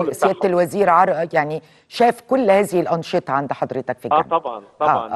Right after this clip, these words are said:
Speaker 2: آه.
Speaker 1: كمان كان مشرفنا إن إحنا عملنا حفل افتتاح، وكان، آه، الكورال من جامعة حلوان كانوا م-، مشرفينا
Speaker 2: هايلين،
Speaker 1: النهاردة.
Speaker 2: طبعًا.
Speaker 1: فكان، وكان لينا برضو إن إحنا وقعنا ت-، آه،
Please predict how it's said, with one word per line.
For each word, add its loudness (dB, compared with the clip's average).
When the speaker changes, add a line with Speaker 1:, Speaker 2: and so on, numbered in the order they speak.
Speaker 2:
آه. -10
Speaker 1:
كمان -4
كان -8
مشرفنا -6
إن -12
إحنا -8
عملنا -4
حفل -2
افتتاح، -2
وكان، -4
آه، 2
الكورال 4
من -10
جامعة -2
حلوان -2
كانوا -6
م-، -16
مشرفينا 2
Speaker 2:
هايلين، 2
Speaker 1:
النهاردة. 2
Speaker 2:
طبعًا. 4
Speaker 1:
فكان، 2
وكان 0
لينا -2
برضو -2
إن -12
إحنا -6
وقعنا 0
ت-، -12
آه، -4